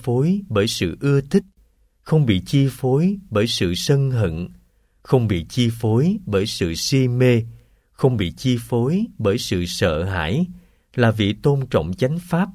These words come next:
không tôn trọng tài vật. Này Upali, vị tỳ khưu hội đủ năm điều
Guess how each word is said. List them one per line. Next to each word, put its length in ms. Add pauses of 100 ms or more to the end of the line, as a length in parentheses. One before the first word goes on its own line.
(180)
không 220
tôn 280
trọng 240
tài 300
vật. 240 (760)
Này 360 (100)
Upali, 760 (440)
vị 220
tỳ 160
khưu 520
hội 240
đủ 220
năm 260
điều 200